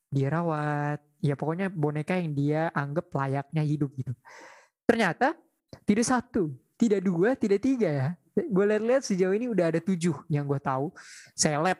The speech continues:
nih ya. Bukan orang biasa ini. Seleb. Itu,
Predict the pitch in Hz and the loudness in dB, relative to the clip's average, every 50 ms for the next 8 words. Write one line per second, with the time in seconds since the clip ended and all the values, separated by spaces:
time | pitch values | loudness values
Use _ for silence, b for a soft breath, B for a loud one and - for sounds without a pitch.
0 | _ - 151 143 139 135 139 151 147 - _ _ _ _ _ - 143 160 151 165 | _ -6 -4 -2 -2 -2 -4 -6 -8 -12 _ _ _ _ _ -4 -2 -2 0 0
1 | 165 170 175 180 190 214 214 - 233 214 185 156 151 - _ _ _ _ _ - | 0 0 0 0 2 2 2 0 0 0 -2 -4 -6 -8 _ _ _ _ _ -4
2 | - 170 180 196 180 165 - _ B B B B B B B _ _ _ - 151 | -2 -2 0 0 -2 -2 -4 _ B B B B B B B _ _ _ -4 -4
3 | - - 202 | 0 0 0